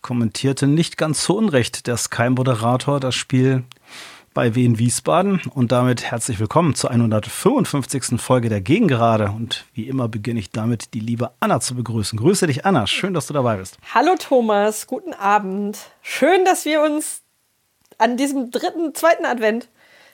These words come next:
Speaker 2: über drei Punkte unterhalten. Die ersten
Speaker 1: Äh,
Speaker 2: drei Auswärtspunkte.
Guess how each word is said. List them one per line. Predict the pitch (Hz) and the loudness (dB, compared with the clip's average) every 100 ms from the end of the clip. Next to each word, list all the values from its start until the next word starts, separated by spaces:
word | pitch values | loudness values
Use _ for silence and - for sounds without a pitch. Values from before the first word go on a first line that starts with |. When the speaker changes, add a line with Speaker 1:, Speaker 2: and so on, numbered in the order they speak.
| _ | _
Speaker 2:
über | 226 220 | 0 0
drei | 214 277 | 2 0
Punkte | 349 392 480 - | 2 2 2 0
unterhalten. | 202 196 190 185 190 185 185 185 208 | -2 -4 -4 -4 -4 -6 -10 -10 -8
Die | 226 | -2
ersten | - 359 - 330 | 0 0 0 0
Speaker 1:
Äh, | 277 | 2
Speaker 2:
drei | 254 339 - | 4 4 2
Auswärtspunkte. | 311 339 254 - - 196 185 185 185 185 | 0 0 -2 -4 -8 -8 -6 -6 -6 -10